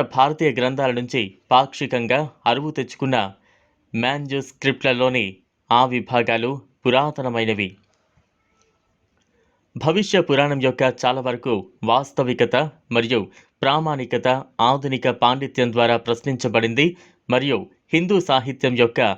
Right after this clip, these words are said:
పురాణ శైలి యొక్క నిరంతర పునర్విమర్శలు మరియు జీవన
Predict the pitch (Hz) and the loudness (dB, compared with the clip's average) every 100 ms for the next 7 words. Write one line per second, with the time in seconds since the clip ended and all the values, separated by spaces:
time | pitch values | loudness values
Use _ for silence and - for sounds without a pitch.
0 | _ _ - 147 165 160 135 127 123 120 | _ _ -2 2 2 0 -2 0 2 2
1 | 117 135 107 95 _ _ _ 120 131 160 | 2 2 0 -2 _ _ _ -2 2 2
2 | 160 156 127 98 _ _ _ _ _ - | 0 0 0 -2 _ _ _ _ _ 0
3 | 156 170 151 131 135 120 131 123 156 - | 4 4 2 0 0 0 2 2 2 -2
4 | _ - 110 113 156 196 - _ 117 117 | _ -4 -2 2 0 0 -6 _ -6 0
5 | 147 151 | 0 0